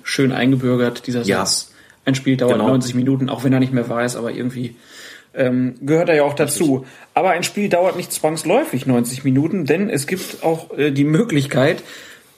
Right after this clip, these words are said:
Speaker 1: das ist natürlich vor allen Dingen im Amateurbereich, wenn ich auf irgendwelchen Ascheplätzen bin, wo man sieht, oh, wenn wir jetzt erst anfangen, dann wird das mit der Dunkelheit schwierig.
Speaker 2: Mhm.
Speaker 1: Dann kann man sich auch vor dem Spiel darauf einigen, wir verkürzen die Spielzeit.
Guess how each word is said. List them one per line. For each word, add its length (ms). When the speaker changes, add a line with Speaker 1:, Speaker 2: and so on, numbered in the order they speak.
Speaker 1:
das 180
ist 80
natürlich 300
vor 140
allen 140
Dingen 120
im 140
Amateurbereich, 880
wenn 100
ich 140
auf 80
irgendwelchen 520
Ascheplätzen 680
bin, 380
wo 140
man 220
sieht, 260
oh, 260
wenn 140
wir 80
jetzt 240
erst 240
anfangen, 540
dann 160
wird 100
das 120
mit 80
der 80
Dunkelheit 540
schwierig. 520
Speaker 2:
Mhm. 120
Speaker 1:
Dann 140
kann 160
man 140
sich 180
auch 120
vor 340
dem 140
Spiel 320
darauf 340
einigen, 520
wir 160
verkürzen 480
die 80
Spielzeit. 680